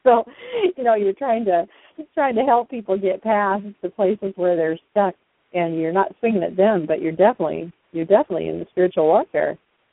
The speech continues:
when you're using God's word to change hearts. And,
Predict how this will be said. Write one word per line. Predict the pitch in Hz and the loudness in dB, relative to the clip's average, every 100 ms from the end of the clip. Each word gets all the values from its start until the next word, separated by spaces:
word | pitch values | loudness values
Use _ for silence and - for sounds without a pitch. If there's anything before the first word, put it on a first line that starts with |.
| _ _ | _ _
when | 170 170 | -4 -2
you're | 165 151 147 170 _ _ | -2 -4 -4 -8 _ _
using | 170 190 190 180 160 | 0 0 2 -2 2
God's | 156 156 - | 2 2 0
word | 160 208 165 139 165 _ _ _ | 0 0 0 -2 -6 _ _ _
to | 165 - | -12 -6
change | 175 156 - | -6 -6 -4
hearts. | 170 196 156 _ | -2 -2 -6 _
And, | 156 139 143 | -10 -8 -12